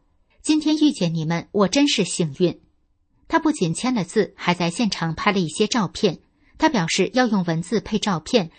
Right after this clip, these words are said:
把法轮功真相告诉给更多的人。今年三十六岁的安妮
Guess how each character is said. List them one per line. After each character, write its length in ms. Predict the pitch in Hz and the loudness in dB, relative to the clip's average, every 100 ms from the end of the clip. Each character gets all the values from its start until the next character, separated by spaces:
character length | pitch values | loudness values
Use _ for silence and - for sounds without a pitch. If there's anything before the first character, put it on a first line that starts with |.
| - | -2
把 160 | - 190 | 0 2
法 160 | 185 165 | 0 -2
轮 120 | 160 | 0
功 160 | 196 | 0
真 200 | 220 285 | 2 2
相 240 | 285 254 160 | 2 0 0
告 160 | - 160 | -2 -2
诉 160 | - | -2
给 180 | 170 165 | -2 -2
更 220 | - 214 | 0 0
多 220 | 175 233 | 0 -2
的 100 | 254 | -2
人。 300 | 175 160 156 - _ _ _ _ _ _ _ | -2 -2 -4 -8 _ _ _ _ _ _ _
今 180 | - 330 | 2 4
年 200 | 247 233 | 4 2
三 180 | 285 | 2
十 80 | 285 | 2
六 160 | 269 254 | 2 0
岁 180 | - 175 | 0 -2
的 100 | 160 | 0
安 260 | 240 262 | 0 2
妮 260 | 220 160 | 2 0